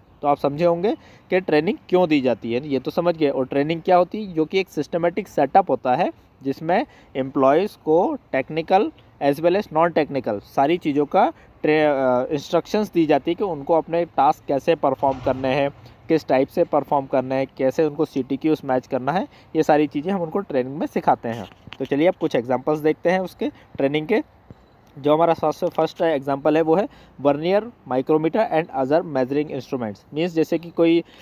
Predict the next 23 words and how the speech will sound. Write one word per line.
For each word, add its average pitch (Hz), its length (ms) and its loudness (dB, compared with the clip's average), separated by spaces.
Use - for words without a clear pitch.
कोई 165 300 4
fresher 151 440 0
बंदा 143 280 2
आया 131 200 4
हुआ 127 340 0
है 139 160 0
जिसकी 135 300 -6
नई 127 240 -2
joining 131 420 -2
है, 143 200 0
उसको 185 440 2
quality 147 520 0
department 135 520 -2
में 135 120 -2
लिया 131 280 0
गया 127 180 2
है, 175 120 0
तो 214 180 -6
सबसे 170 240 -4
पहले 180 220 0
उसको 185 240 -2
vernier, 151 540 2
micrometer 147 840 2